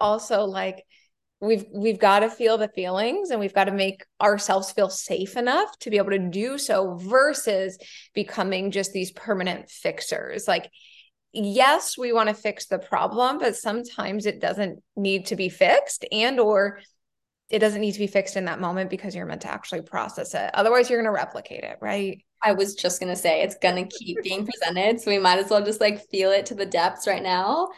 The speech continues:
Speaker 2: Like, alchemize that, transform it, get the medicine from it, learn the lesson, whatever, be in the dark for a second. So we're not perpetually, like,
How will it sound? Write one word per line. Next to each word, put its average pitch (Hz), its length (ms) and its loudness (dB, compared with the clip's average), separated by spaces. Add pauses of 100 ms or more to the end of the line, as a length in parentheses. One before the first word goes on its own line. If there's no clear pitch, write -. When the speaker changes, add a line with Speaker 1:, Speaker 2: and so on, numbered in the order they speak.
(840)
Speaker 2:
Like, 214 240 4
alchemize 254 560 4
that, 254 220 6
transform 254 500 0
it, 262 100 2
get 202 160 2
the 196 80 -2
medicine 233 480 0
from 233 200 0
it, 214 120 -2
learn 202 180 -2
the 190 80 -4
lesson, 214 380 -2
whatever, 214 480 2
be 214 240 -4
in 196 140 -2
the 185 80 -2
dark 196 320 0
for 208 100 -2
a 202 80 0
second. - 540 -4 (320)
So 202 180 2
we're 190 80 2
not 190 380 -4
perpetually, 208 720 -8 (320)
like, 190 320 0